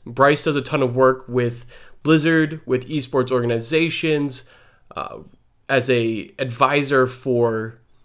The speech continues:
the bad guys, I guess. I, the, the, I, I shouldn't say the bad guys, for the corporations, for the businesses. And Ryan Morrison is doing a lot of player representation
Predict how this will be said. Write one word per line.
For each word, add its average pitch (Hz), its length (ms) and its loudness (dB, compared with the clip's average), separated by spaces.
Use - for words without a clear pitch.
the 123 100 -8
bad 127 340 2
guys, 95 320 -4
I 101 80 -6
guess. 101 180 -6
I, 107 120 -4
the, 127 240 2
the, 123 500 -2
I, 143 180 2
I 131 60 -4
shouldn't 127 200 -6
say 131 100 -2
the 113 80 -8
bad 101 300 -4
guys, 92 200 -6
for - 140 -4
the 139 100 0
corporations, 110 880 -2
for 127 300 0
the 113 120 -4
businesses. 120 880 0
And 123 480 0
Ryan 143 300 6
Morrison 175 420 2
is 131 100 -2
doing 135 200 4
a 131 40 4
lot 120 260 2
of 117 160 -6
player 185 200 2
representation 110 1000 -2